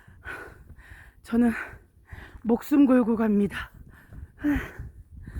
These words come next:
아, 이게 우리가 알고 있는 팔백 미터랑 산의 팔백 미터는 다른 거 다 아시죠?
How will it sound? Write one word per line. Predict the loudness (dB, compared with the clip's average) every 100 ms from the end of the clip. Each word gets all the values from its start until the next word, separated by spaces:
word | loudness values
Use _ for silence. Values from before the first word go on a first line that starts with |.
| -6 -8 -10 -8 -8 -8 -14 -20 -20 -18 -18 -16 -16 -18 -18 -20 -20 -14 -2
아, | -2 -2 -8 -14 -20 -20 -20 -20 -18 -6
이게 | -2 2
우리가 | 4 4 4 4
알고 | 4 2 2
있는 | 2
팔백 | 0 0 4
미터랑 | 4 4 0 0 0 2 2 0 -4 _ _ _ -20 -20 -14
산의 | -2 4 6 6 4
팔백 | 0 0 4
미터는 | 2 2 0 0 -2
다른 | -2 -2 0
거 | -2
다 | -4 -6
아시죠? | -8 -8 -2 -2